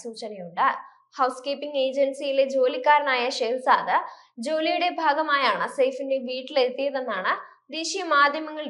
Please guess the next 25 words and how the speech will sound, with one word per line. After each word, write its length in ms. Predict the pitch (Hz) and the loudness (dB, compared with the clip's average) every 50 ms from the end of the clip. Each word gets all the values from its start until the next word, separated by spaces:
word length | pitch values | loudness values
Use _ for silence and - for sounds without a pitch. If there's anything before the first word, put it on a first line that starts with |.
| 233 | -6
റിപ്പോർട്ട് 320 | 220 - 240 233 233 240 233 - | -6 -2 -2 -2 -2 -2 -6 -6
ചെയ്യുന്നത്. 380 | 185 165 160 175 - - 262 285 - - - - - - - - 320 | -8 -8 -10 -8 -2 0 0 0 0 -2 -8 -18 -20 -20 -8 -2 0
എന്നാൽ 200 | 330 359 381 392 359 320 | 0 2 4 8 8 8
ആക്രമണം 440 | 330 - - 381 381 381 381 381 349 339 | 8 6 2 -2 -2 -2 -2 -4 -6 -4
ഉണ്ടായ 260 | 339 320 311 311 302 294 294 285 | 4 6 8 8 8 8 6 4
ദിവസമാണ് 580 | 277 269 311 277 311 302 285 254 226 196 233 330 - - | 2 2 2 -4 -6 0 2 2 4 4 2 0 0 4
ഷെഹ്സാദ് 540 | 302 262 554 523 - 302 262 269 262 269 254 254 | 4 4 4 4 4 4 6 6 8 10 10 8
ആദ്യമായി 420 | 262 254 285 277 262 247 247 254 254 - - | 8 6 2 -2 -2 -2 -2 -4 -4 0 2
സെയ്ഫിന്റെ 400 | 254 247 269 - 277 269 277 277 254 226 247 | 2 2 0 -4 -6 -4 -2 -2 -2 -4 -8
വീട്ടിൽ 300 | 254 262 254 294 285 285 - 269 | -8 -10 -10 -10 -8 0 4 4
കയറിയതെന്നാണ് 680 | 247 247 240 269 302 302 285 269 269 254 220 196 - 294 339 294 | 4 4 4 0 -2 0 0 -2 -2 -2 -4 -4 -4 -6 -6 -4
മുംബൈ 260 | 254 233 262 247 254 262 254 254 | 0 4 4 4 4 2 -2 -4
പോലീസ് 380 | 240 226 220 220 247 269 - 240 - 196 | -4 -4 -4 -6 -8 -8 -10 -10 -10 -10
പറയുന്നത്. 440 | 185 190 180 185 185 185 202 269 262 - - - - - _ _ _ _ - 254 247 | -10 -10 -12 -14 -10 -4 0 0 0 0 -2 -8 -16 -20 _ _ _ _ -18 -12 -6
ജോലി 300 | 311 339 370 381 403 427 403 | -4 -2 0 2 2 4 4
ചെയ്തിരുന്ന 440 | 427 392 370 - 370 339 339 349 330 349 320 339 | 4 2 2 0 -2 -2 2 2 2 2 4 4
ഹൗസ് 280 | 330 302 302 302 302 - | 4 4 4 2 -4 -6
കീപ്പിംഗ് 340 | 330 330 330 330 311 302 294 294 | -6 -6 -6 -6 -6 -6 -6 -4
ഏജൻസിയുടെ 520 | 262 247 285 277 277 285 294 285 262 269 262 240 262 | -2 -2 -4 -4 -4 -8 -8 -2 2 2 2 4 4
ഭാഗമായാണ് 680 | 269 254 240 269 269 269 262 254 240 214 165 160 - - - | 4 4 4 0 -2 0 0 0 0 0 -2 -2 -6 -6 -2
ഷെഹ്സാദ് 480 | - 247 240 247 - 285 247 240 247 294 339 320 | 0 0 0 0 2 2 2 2 2 0 0 0
നടന്റെ 340 | 277 254 240 226 240 233 226 220 | 0 -2 -2 -4 -6 -6 -8 -8
വീട്ടിൽ 320 | 240 240 247 233 - 240 247 220 214 | -10 -14 -16 -16 -16 -16 -14 -10 -12
മുമ്പ് 220 | 220 220 226 240 233 208 | -12 -8 -6 -6 -4 -4
വന്നത്. 340 | 175 - - - 214 240 | -6 -8 -8 -2 4 4